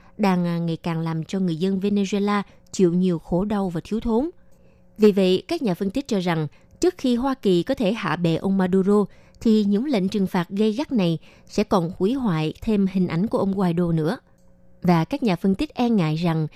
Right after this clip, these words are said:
một đất nước xinh đẹp Venezuela có khả năng sẽ trở thành một Syria thứ hai. Vâng, thưa các bạn, những bài học từ Afghanistan, Iraq, Libya hay là Syria có thể sẽ là một lời cảnh tỉnh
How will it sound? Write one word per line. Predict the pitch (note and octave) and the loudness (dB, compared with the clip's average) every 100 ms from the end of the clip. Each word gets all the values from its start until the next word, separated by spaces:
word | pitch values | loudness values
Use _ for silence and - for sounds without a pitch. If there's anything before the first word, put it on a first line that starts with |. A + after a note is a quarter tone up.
| - | -4
một | G#3 G3 | 2 2
đất | C4+ D4+ | 2 0
nước | D#4+ F4+ | -2 0
xinh | G#3+ | 0
đẹp | F3+ D#3+ - | 0 0 2
Venezuela | F#3 F#3+ F3+ F3+ F3+ E3+ | 2 4 2 2 2 0
có | A#3+ | -2
khả | B3 F#3 | -2 0
năng | F#3+ F3+ | 2 0
sẽ | E3+ E3+ | 0 -4
trở | - E3 F3 | -2 -2 0
thành | A3 E3 | -2 0
một | D#3 - | 0 -4
Syria | - - F#3+ F3+ E3+ E3 | -6 -4 -2 0 -2 -4
thứ | G#3 | -4
hai. | G3+ G3 F3 - _ - - - - - | -2 -2 -2 -6 _ -20 -20 -20 -20 -2
Vâng, | A3+ A3+ | 2 2
thưa | A#3 | 2
các | C#4 | -2
bạn, | G#3+ D#3+ E3 | 0 0 0
những | F#3+ C#4 | 0 0
bài | F3+ | -2
học | E3+ E3 - | -2 -6 -2
từ | F3+ E3 | 0 0
Afghanistan, | - A#3 - G3+ B3 - A3 A3 G3+ - - - | -2 -4 -2 0 0 -2 0 2 0 -4 -18 2
Iraq, | A3+ G#3+ D#4 - - | 4 4 0 -4 -4
Libya | G#3 G3 G3 F#3+ F#3 F3+ | -2 0 0 2 0 -2
hay | F#3+ | -4
là | F3 D3 | -4 -4
Syria | - F#3+ F3+ F#3 G3 - _ - - - | -4 -2 0 2 0 -4 _ -20 -20 -2
có | C4 | 0
thể | A3+ F3+ | 2 0
sẽ | G3 | -2
là | A3+ | -2
một | A3 E3 | -2 -2
lời | F3 E3 | -2 -4
cảnh | E3 E3+ B3 | -2 -4 -2
tỉnh | - D#3+ F3+ | 0 0 2